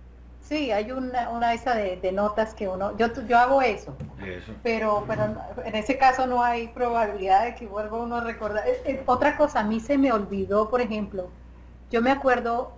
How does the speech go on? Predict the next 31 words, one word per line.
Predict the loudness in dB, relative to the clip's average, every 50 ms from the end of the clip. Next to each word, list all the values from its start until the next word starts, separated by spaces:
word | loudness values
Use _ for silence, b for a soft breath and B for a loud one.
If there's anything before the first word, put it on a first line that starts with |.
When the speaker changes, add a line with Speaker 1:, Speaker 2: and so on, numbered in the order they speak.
| -20 -10
Speaker 1:
a | -8 -8
los | -4 -4 -6 -8
cinco | -6 -4 -2 -2 2 4 4 4
años, | 4 2 -2 -8 -8 -10 -12 -14 -16 -16 -18 -16 -10
me | -4 -4 -4
acuerdo | -2 2 4 6 6 6 6 4 4
a | 4
los | 4 2 -2 -2
siete | -4 -2 0 0 0 2 0 0 0
años, | 0 0 -2 -4 -6 -6 -8 -10 -14 -18 -18 -14
me | -8 -6 -6
acuerdo | -6 0 4 4 4 6 4 2
ya | 4 6 6 6 6
de | 6 4 4
ahí | 4 4 4 2
a | 2 2
los | 0 -4 -2 2
once | 4 4 4 2 0 -2 -2
años. | -2 2 4
Speaker 2:
Pero | 8 10 10
a | 10
ver, | 10 10
yo | 10 10
le | 10 10
hago | 8 8
una | 8 6 6 4
pregunta | 4 2 2 2 2 0 0 2 2 2
bien | 2 4 2 0 0
sencilla, | 0 0 0 0 -2 0 0 0 2 2 0 0 -2 -4 -6
bien | 2 4 6 6 6 6
sencilla. | 4 2 2 2 2 2 0 2 2 -2 -4 -4